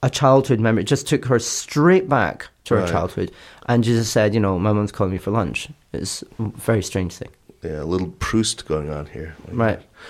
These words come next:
Speaker 2: Wow. Uh, so tell me, what was the condition of it? I mean, so you, you, you saw the place in nineteen ninety, presumably when the kindergarten was still there in operation. How, I mean, what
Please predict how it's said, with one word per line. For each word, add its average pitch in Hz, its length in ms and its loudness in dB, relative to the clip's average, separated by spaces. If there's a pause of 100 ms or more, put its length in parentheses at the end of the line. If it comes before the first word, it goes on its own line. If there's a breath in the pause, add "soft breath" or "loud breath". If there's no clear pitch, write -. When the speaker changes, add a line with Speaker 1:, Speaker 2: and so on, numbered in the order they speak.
(500 loud breath)
Speaker 2:
Wow. 104 160 8
Uh, 131 180 4
so 147 140 -4
tell 220 220 2
me, 226 80 0
what 185 240 2
was 269 140 2
the - 60 -14
condition 170 400 0
of 107 100 4
it? 87 60 2
I 95 80 2
mean, 104 200 0
so 120 120 0
you, 117 240 6
you, 135 200 2
you 143 160 -2
saw 151 260 4
the 139 120 -6
place 117 220 2
in 117 60 0
nineteen 104 200 0
ninety, 95 220 2
presumably 98 480 0
when 92 140 2
the 92 60 0
kindergarten 92 680 0
was 82 160 -2
still 87 480 0 (120)
there 90 440 0
in 82 80 -4
operation. 87 500 -4 (260 loud breath)
How, - 160 -4
I 131 120 2
mean, 123 180 0 (140)
what 180 280 2